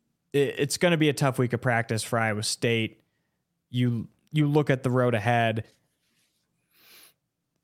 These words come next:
There's, there's probably a sense of, "We've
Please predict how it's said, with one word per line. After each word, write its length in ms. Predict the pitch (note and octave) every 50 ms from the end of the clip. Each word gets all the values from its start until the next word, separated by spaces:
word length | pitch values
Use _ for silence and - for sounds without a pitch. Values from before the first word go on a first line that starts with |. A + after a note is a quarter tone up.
| _ - - _ _
There's, 360 | D#3+ E3 D#3+ D3+ D3 C3 - - -
there's 320 | C#3+ D3+ D#3+ D#3 D3 - - -
probably 800 | - - - G3 E3+ E3+ E3 D#3+ D3 C#3+ D3+ D3+ C#3+ C#3 C3+
a 100 | - A#2+
sense 420 | A#2+ - - D3+ C3+ B2+ A#2+ - -
of, 200 | B2 A2+ A2+ A#2
"We've 240 | B2 B2 A2+ A2